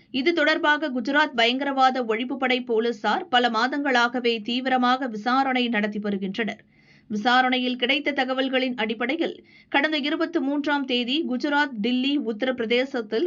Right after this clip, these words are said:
குஜராத் போலீசார் ஒரே நேரத்தில் அதிரடி ஆபரேஷனில் இறங்கினர்.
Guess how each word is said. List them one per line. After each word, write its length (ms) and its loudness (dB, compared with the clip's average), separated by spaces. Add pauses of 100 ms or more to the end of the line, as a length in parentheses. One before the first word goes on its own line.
குஜராத் 400 0
போலீசார் 580 -2
ஒரே 320 2
நேரத்தில் 500 -4
அதிரடி 400 0
ஆபரேஷனில் 680 -2
இறங்கினர். 520 -2